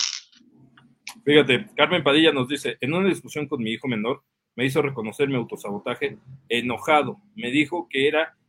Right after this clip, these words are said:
incoherente, me estampó con la pared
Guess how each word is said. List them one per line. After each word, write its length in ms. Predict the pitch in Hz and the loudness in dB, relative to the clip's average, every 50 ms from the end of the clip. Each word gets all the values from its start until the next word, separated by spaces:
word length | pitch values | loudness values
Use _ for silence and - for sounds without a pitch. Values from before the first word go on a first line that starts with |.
| _ _ | _ _
incoherente, 920 | 127 131 131 127 - 131 123 127 123 139 151 156 151 - - 139 - - _ _ _ _ _ | -4 -4 -4 -4 -2 -2 -2 2 4 4 2 2 0 -2 -4 -4 -4 -4 _ _ _ _ _
me 140 | - 117 120 | -6 -6 -4
estampó 840 | 117 - - - 123 120 120 120 - _ _ 165 175 220 269 - _ _ _ | -4 -6 -6 -4 -2 -2 -2 -4 -6 _ _ 2 4 4 2 0 _ _ _
con 160 | - 131 131 | -6 -2 -2
la 140 | 120 107 - | -2 -2 -2
pared 260 | 120 120 139 160 180 | 0 2 2 0 0